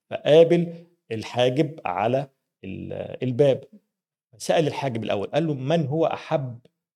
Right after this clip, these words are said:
أبناء محمد علي إليه؟" فقال له: "طسم". فدخل على الوالي محمد علي، قال له: "أنا زرعت كذا وعملت كذا". فمحمد علي دقها وعجبته جدًا، فقال له:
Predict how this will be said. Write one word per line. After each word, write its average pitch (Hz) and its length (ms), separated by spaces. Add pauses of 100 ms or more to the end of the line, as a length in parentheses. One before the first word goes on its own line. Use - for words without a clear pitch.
(360)
أبناء 123 480
محمد 120 460
علي 117 180
إليه؟" 107 360 (120)
فقال 110 220
له: 143 60
"طسم". 143 360 (400)
فدخل 135 400
على 120 300 (380)
الوالي 117 320
محمد 101 380
علي، 85 180 (400)
قال 143 80
له: 147 80
"أنا 123 120
زرعت 110 300
كذا 123 320
وعملت 104 440
كذا". 123 320 (320)
فمحمد 165 380
علي 156 200
دقها 156 320
وعجبته 131 560
جدًا، 107 280 (500)
فقال 139 320
له: 147 260